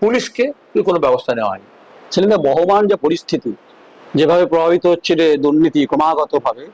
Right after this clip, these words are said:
Speaker 2: এবং যা বজ্রপাত তো রাজনৈতিকভাবে যা দেখা যাচ্ছে, শাসক দলের, আহ, বিরুদ্ধেই বলছি, এতে হয়তো রেগে যেতে পারে আমার উপরে। এই সাম্প্রতিক যা পরিস্থিতি পশ্চিমবঙ্গে দেখছি, আপনি বলছিলেন যে সায়ন ব্যানার্জি আদালতে গিয়ে, আহ, বিচারপতি রায়,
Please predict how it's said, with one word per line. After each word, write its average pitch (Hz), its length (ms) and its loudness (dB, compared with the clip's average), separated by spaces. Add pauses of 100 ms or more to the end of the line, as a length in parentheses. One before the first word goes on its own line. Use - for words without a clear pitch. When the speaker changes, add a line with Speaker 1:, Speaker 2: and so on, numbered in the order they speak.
(400)
Speaker 2:
এবং 160 100 2
যা 180 120 2
বজ্রপাত 175 480 0
তো 196 200 0
রাজনৈতিকভাবে 165 600 0
যা 151 100 0
দেখা 143 260 -2
যাচ্ছে, 156 220 -2
শাসক 156 320 -2
দলের, 160 260 2 (120)
আহ, 135 100 2 (120)
বিরুদ্ধেই 151 380 0
বলছি, 143 340 -2 (460)
এতে 165 140 0
হয়তো 180 180 2
রেগে 175 180 2
যেতে 185 140 0
পারে 170 120 2
আমার 156 180 -2
উপরে। 160 220 -6 (600)
এই 196 80 2
সাম্প্রতিক 208 520 0
যা 247 80 2
পরিস্থিতি 196 460 0
পশ্চিমবঙ্গে 165 440 0
দেখছি, 147 200 -2
আপনি 156 140 0
বলছিলেন 170 400 0
যে 147 60 -6
সায়ন 156 260 -2
ব্যানার্জি 156 320 0 (640)
আদালতে 151 360 0
গিয়ে, 156 140 2
আহ, - 280 -2 (160)
বিচারপতি 147 460 0
রায়, 156 280 0